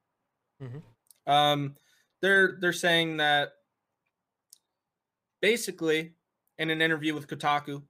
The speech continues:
Speaker 2: Phil Spencer said, "Microsoft would make all future Bethesda games Xbox exclusives, but they could." So
Speaker 1: Yeah,
Speaker 2: he's
Speaker 1: no.
Speaker 2: saying that
Speaker 1: Yeah,
Speaker 2: the-,
Speaker 1: he, he,
Speaker 2: these
Speaker 1: yeah, he did
Speaker 2: games
Speaker 1: say that.
Speaker 2: don't have to be
Speaker 1: Hmm.
Speaker 2: Xbox exclusives,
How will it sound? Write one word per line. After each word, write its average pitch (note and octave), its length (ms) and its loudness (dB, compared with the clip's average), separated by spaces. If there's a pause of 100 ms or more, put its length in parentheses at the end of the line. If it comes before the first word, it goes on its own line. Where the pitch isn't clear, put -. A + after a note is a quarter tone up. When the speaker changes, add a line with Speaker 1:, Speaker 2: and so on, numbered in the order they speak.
(140)
Speaker 2:
Phil D#3+ 140 0
Spencer D3+ 380 -4
said, C3+ 340 -2 (340)
"Microsoft F#3 540 0
would E3 80 -4
make D3+ 260 -4
all D#3 160 -2
future D#3+ 380 -8
Bethesda C#3+ 500 -6
games C#3+ 460 -6
Xbox C#3 500 -6
exclusives, D3 760 -8 (1160)
but E3 300 2
they C#3 220 -6
could." D3+ 480 -6 (580)
So - 200 0
Speaker 1:
Yeah, E3+ 80 4
Speaker 2:
he's F3 160 2
Speaker 1:
no. F#3+ 60 6
Speaker 2:
saying F3+ 200 4
that D#3+ 240 0 (460)
Speaker 1:
Yeah, D3 120 4
Speaker 2:
the-, F3 80 6
Speaker 1:
he, C#3+ 100 -4
he, C3+ 220 -14
Speaker 2:
these E3+ 100 0
Speaker 1:
yeah, C3+ 80 4
he B2 40 0
did - 40 -10
Speaker 2:
games G3 360 0
Speaker 1:
say C#3+ 100 -10
that. G3 60 -8
Speaker 2:
don't D#3 280 2 (200)
have C#3 320 -8
to E3 160 0
be E3+ 400 -4 (160)
Speaker 1:
Hmm. G2+ 120 -20 (800)
Speaker 2:
Xbox D#3 460 -4
exclusives, E3 880 -10